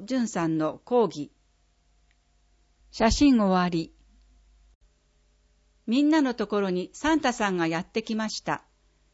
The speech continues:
緑園クリスマス会。主催、児童養護施設緑園。児童養護施設緑園では、十二月二十五日月曜、クリスマス会を開催しました。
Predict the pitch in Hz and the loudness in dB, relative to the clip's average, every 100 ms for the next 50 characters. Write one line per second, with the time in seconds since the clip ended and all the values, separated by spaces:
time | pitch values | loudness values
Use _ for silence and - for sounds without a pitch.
0 | _ _ 202 220 294 285 226 185 170 - | _ _ -4 0 2 2 2 0 -2 -4
1 | 226 269 277 269 - - 160 139 - _ | -4 -2 0 -2 -4 -6 -4 -6 -12 _
2 | _ _ _ _ - 240 220 247 220 202 | _ _ _ _ -12 -10 -4 -2 -2 -6
3 | - _ _ _ - 214 226 302 302 294 | -14 _ _ _ -4 0 2 2 4 4
4 | 285 277 277 - 240 - 165 156 _ 196 | 6 4 2 0 -2 -2 -6 -6 _ -2
5 | 208 269 247 170 143 151 - _ _ _ | 2 2 2 0 -2 -6 -14 _ _ _
6 | _ _ _ _ _ _ _ - 202 220 | _ _ _ _ _ _ _ -6 -2 2
7 | 311 302 302 285 285 - 240 226 170 170 | 2 4 4 4 0 0 -2 0 -4 -4
8 | 190 202 262 254 233 185 165 151 147 - | 0 2 4 2 2 0 0 0 -2 -6
9 | _ _ - 226 302 277 240 220 - 208 | _ _ -8 0 2 4 2 0 -2 -2
10 | 240 262 240 208 190 208 202 - 165 165 | 0 0 2 0 0 -2 -4 -4 -6 -8
11 | - 175 - 226 202 156 - _ _ _ | -6 -6 -4 0 2 2 -4 _ _ _
12 | _ 240 277 285 302 302 - 208 185 170 | _ -2 0 2 2 2 -2 0 0 -2
13 | 208 226 226 226 - 208 214 - - 156 | -2 -2 -2 -2 -2 -4 -6 -6 -6 -6